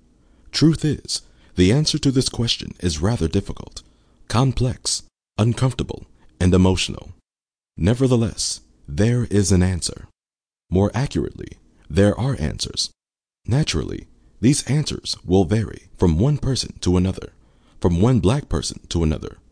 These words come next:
one white person to another, and every hyphenated American in between. The answer to this question are pertinent to the present and future of America, particularly Black America. Throughout this narrative,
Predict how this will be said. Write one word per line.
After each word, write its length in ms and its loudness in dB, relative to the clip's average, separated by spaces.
one 300 2
white 200 0
person 420 -8
to 140 -2
another, 360 -4
and 240 0
every 280 0
hyphenated 640 0
American 540 -2
in 180 2
between. 560 -4
The 220 2
answer 260 2
to 140 0
this 180 -2
question 540 -6
are 100 -2
pertinent 520 -4
to 100 -10
the 100 2
present 420 -4
and 160 2
future 380 0
of 80 -2
America, 440 -2
particularly 880 -2
Black 240 2
America. 460 -6
Throughout 400 4
this 200 0
narrative, 540 -2